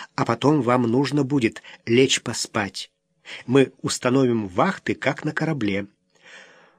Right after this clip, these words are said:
«Ну как я буду учить вас?» — запротестовал я, — «когда я сам еще только учусь?» Вы доверились мне и верно не подумали, что у меня нет никакого опыта в управлении парусной шлюпкой.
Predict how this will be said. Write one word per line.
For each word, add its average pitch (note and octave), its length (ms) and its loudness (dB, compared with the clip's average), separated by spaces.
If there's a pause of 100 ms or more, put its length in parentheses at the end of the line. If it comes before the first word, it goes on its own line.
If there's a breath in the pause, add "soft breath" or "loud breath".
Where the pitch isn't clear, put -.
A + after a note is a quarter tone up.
(440 soft breath)
«Ну A#2+ 300 -2 (120)
как F#3+ 480 2
я D3+ 180 4
буду C#3+ 520 2
учить E3 640 2
вас?» — B2+ 400 -2
запротестовал A2 840 -2
я, — G#2 240 -2
«когда B2 300 0
я C#3 280 4 (140 loud breath)
сам G3+ 440 2
еще F#3 360 2
только E3+ 380 4
учусь?» G3+ 720 0 (800 loud breath)
Вы D3 280 6
доверились F3 760 4
мне F#3+ 280 6
и D#3 280 2
верно D3+ 320 4
не F3 140 4
подумали, G#3 640 2
что - 260 2
у C3 60 6
меня D#3+ 360 2
нет E3 340 2
никакого A3 840 2
опыта D3+ 560 2
в A#2+ 80 0
управлении C3+ 640 4
парусной C3+ 580 -2
шлюпкой. F#2 680 -8